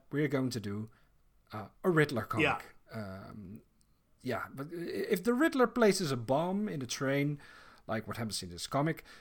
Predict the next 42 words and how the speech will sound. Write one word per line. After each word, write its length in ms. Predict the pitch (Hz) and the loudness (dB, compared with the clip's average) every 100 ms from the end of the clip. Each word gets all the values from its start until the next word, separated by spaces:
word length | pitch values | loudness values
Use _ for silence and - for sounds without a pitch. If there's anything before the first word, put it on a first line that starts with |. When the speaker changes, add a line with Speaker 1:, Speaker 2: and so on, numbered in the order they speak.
| - - | -20 -8
Speaker 1:
uh, 120 | 127 - | -8 -6
he 100 | 143 | -6
doesn't 360 | 156 226 277 339 | 2 2 2 2
want 180 | 330 254 | 2 2
the 60 | |
bomb 420 | 175 143 175 202 185 | 0 4 6 6 4
to 140 | 175 | 4
go 240 | 139 156 151 | 8 10 12
off. 540 | - 90 - - - | 10 6 -4 -8 -6
He 120 | 113 135 | -2 2
wants 320 | 139 139 - | 2 2 0
Batman 540 | 139 170 123 101 131 - | 0 2 0 -4 -6 -6
to 140 | 117 | -8
find 400 | - 127 107 113 | 0 2 4 8
out 320 | 185 143 175 _ | 8 8 2 _
that 200 | 110 - | -12 -8
there's 280 | - - 131 | -8 -2 0
a 40 | 123 | 4
bomb 340 | 135 220 240 | 6 6 6
in 60 | 151 | 4
the 80 | |
train, 520 | 113 185 226 120 92 90 | 2 4 6 4 0 -6
and 100 | 98 | -4
he 60 | 110 | -2
wants 260 | 113 127 | -2 -4
Batman 340 | - 135 156 143 | -4 -4 -2 -2
to 120 | 147 | -2
save 440 | - 156 202 - - | 0 4 4 2 -4
the 80 | 143 | -2
people 420 | 214 240 180 170 | 2 4 4 2
in 60 | |
the 80 | 170 | 0
train. 420 | - 196 208 98 - - | 2 4 4 2 -6 -14
Speaker 2:
Exactly. 680 | 127 - 127 - 101 90 - | -6 2 2 2 -4 -6 -10
Speaker 1:
Yeah, 180 | - - - | -14 -14 -2
Speaker 2:
Yeah. 200 | 131 160 | 0 2
Speaker 1:
yeah, 160 | 139 - | 0 -4
that's, 220 | 143 147 | -8 -6
that's 300 | - 135 - | -2 -2 0
his 120 | 139 117 | -4 -2
deal. 360 | 127 110 90 - - - | -2 -2 -4 -12 -20 -10
Um, 460 | 107 104 104 104 | -6 -4 -4 -6